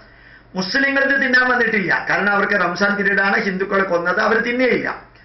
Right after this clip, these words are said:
ഇത് ചെയ്തതിൽ വലിയൊരു വിഭാഗം ഈ സമുദായത്തിൽപ്പെട്ടവരാണ്. എസ് എഫ് ഐയിലും ഡി വൈ എഫ് ഐയിലും സി പി എമ്മിലും പെട്ടവര് നാരായണ ഗുരുദേവനെ തോളിലേറ്റി നടക്കുകയും നാരായണ ഗുരുദേവനെ അവതാരമായിട്ട് കാണുകയും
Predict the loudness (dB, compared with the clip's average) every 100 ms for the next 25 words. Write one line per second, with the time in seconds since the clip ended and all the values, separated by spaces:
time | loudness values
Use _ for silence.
0 | -20 -20 -14 -6 -2 -2 0 -2 0 2
1 | 2 0 0 0 2 2 2 2 2 0
2 | 0 0 0 -2 -4 -2 0 0 0 -2
3 | -2 -2 0 0 0 0 -2 -8 -18 -20
4 | -20 -20 -6 -4 -2 -2 0 0 2 2
5 | 0 0 0 0 0 0 0 0 -2 -4
6 | -6 -2 -2 0 0 -2 -2 -2 0 0
7 | 0 -6 -14 -20 -12 -2 0 2 2 2
8 | 0 0 0 2 2 0 0 0 2 2
9 | 2 2 0 0 0 0 2 2 0 -6
10 | -20 -20 -20 -20 -20 -20 -14 -4 -2 0
11 | 2 2 2 2 2 2 2 0 0 0
12 | 2 2 2 0 0 0 2 2 2